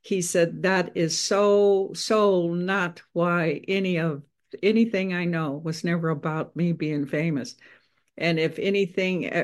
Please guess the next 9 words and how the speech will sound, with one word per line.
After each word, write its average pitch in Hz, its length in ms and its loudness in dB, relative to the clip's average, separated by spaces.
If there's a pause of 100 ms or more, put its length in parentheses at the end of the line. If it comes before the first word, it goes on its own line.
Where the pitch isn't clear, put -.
(100)
ever 185 260 4
would 175 220 2
impair 170 460 0
me 170 260 -2
from 151 380 -4
writing 170 480 0
and 160 120 -4
continuing 165 680 -2
to 147 300 -4